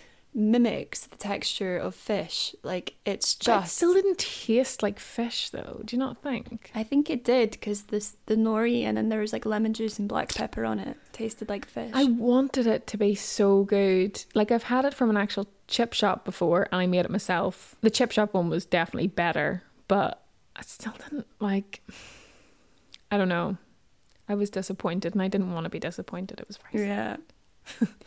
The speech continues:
Speaker 1: And I also just, I oft-, I also use, like, nori just for Asian dishes. I feel like we talk about Asian food so much on here. We need to do, like, a dirty
Speaker 2: I know.
Speaker 1: vegetables trip to Asia. Um, but it, yeah,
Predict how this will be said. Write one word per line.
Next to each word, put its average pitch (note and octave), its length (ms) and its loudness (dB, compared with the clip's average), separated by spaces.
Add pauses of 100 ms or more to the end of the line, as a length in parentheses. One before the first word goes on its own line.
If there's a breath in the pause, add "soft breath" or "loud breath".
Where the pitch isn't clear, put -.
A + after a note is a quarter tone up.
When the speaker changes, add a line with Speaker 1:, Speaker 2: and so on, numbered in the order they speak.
(320 loud breath)
Speaker 1:
And A3 120 2
I A3 100 4
also C4+ 360 2
just, B3 260 -2 (380)
I G#3+ 140 0
oft-, A#3+ 260 -2
I A#3+ 100 4
also C#4 280 0
use, A3 520 0
like, F#3 240 0
nori F#3+ 460 2
just - 240 -4
for F#3+ 320 0 (500 loud breath)
Asian A3+ 380 4
dishes. F#3+ 360 0
I F3+ 60 0
feel C#4+ 160 2
like E4 120 -2
we D#4+ 80 2
talk A#3+ 200 -4
about - 220 0
Asian G#3 340 2
food F3+ 220 -2
so - 160 -2
much F3+ 240 -2
on F#3 80 -4
here. F3+ 200 -4
We F3+ 120 -4
need G3+ 140 -2
to A3+ 60 -6
do, G#3 320 2
like, F#3 220 -6
a F3+ 340 -2
dirty F#3+ 340 0
Speaker 2:
I F#3 80 -2
know. F#3+ 40 4
Speaker 1:
vegetables G3 500 2
trip - 320 -8
to - 160 -6
Asia. - 460 -4 (580 loud breath)
Um, F3 640 0 (100)
but F3+ 360 0 (340)
it, G3 300 -2 (260)
yeah, G3+ 280 4